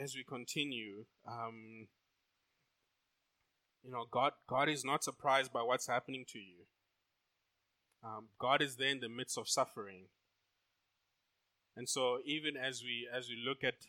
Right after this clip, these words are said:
uh, what King David says here in verse five, uh, he reminds himself that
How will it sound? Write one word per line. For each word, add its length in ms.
uh, 240
what 280
King 200
David 320
says 360
here 120
in 160
verse 320
five, 380
uh, 100
he 120
reminds 500
himself 420
that 180